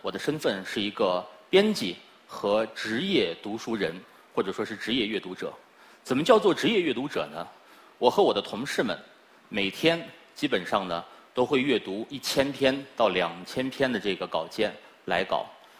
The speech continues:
那么我们把自己称之为职业读书。那么大概在两年之前，我离开了读者编辑部，那么承担了我们读者出版集团的一个重要的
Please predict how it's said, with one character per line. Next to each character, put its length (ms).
那 100
么 220
我 100
们 100
把 120
自 160
己 80
称 200
之 60
为 140
职 260
业 160
读 160
书。 260
那 80
么 80
大 100
概 100
在 140
两 220
年 180
之 100
前， 320
我 220
离 180
开 200
了 80
读 160
者 120
编 200
辑 100
部， 240
那 120
么 320
承 280
担 160
了 300
我 100
们 220
读 180
者 200
出 160
版 200
集 140
团 240
的 80
一 100
个 80
重 280
要 200
的 220